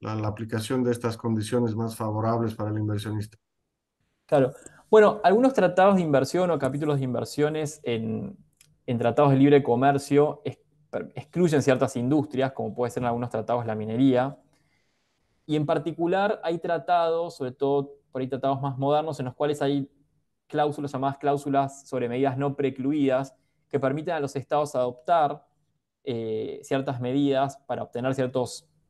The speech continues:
Speaker 2: objetivos de política pública, como pueden ser medioambientales,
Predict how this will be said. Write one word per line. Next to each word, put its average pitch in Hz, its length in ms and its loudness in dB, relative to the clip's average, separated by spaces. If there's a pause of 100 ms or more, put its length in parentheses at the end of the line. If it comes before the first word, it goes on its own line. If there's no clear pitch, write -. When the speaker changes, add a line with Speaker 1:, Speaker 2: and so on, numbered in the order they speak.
(360)
Speaker 2:
objetivos 131 520 4
de 127 60 2
política 127 460 0
pública, 139 420 0
como 113 200 -10
pueden 120 180 -4
ser 123 140 -6
medioambientales, 127 880 0